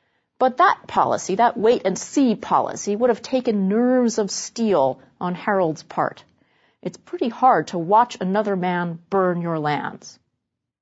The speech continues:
Another factor in Harold's decision may simply have been overconfidence. He had, after all, just beaten the greatest living Viking in battle at Stamford Bridge.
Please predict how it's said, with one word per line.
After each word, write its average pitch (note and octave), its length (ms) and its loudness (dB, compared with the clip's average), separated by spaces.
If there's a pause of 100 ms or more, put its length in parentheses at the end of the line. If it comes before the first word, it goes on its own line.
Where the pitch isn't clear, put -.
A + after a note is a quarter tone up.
(1000)
Another G3 320 2
factor E3 440 2
in G3 100 0
Harold's G#3+ 420 2
decision C4 480 0
may D#4 160 2
simply B3+ 380 -4
have A#3+ 200 -4
been B3 240 0
overconfidence. A3 1160 -2 (920)
He G3 100 0
had, B3+ 220 0
after F3 360 0
all, A#3 260 4 (260)
just B3 460 0
beaten F3+ 340 0
the E3 100 0
greatest A3+ 520 0
living G3 320 2
Viking F3 500 0
in F#3+ 160 -2
battle - 480 2
at F3 180 -4
Stamford E3+ 520 -4
Bridge. - 420 -2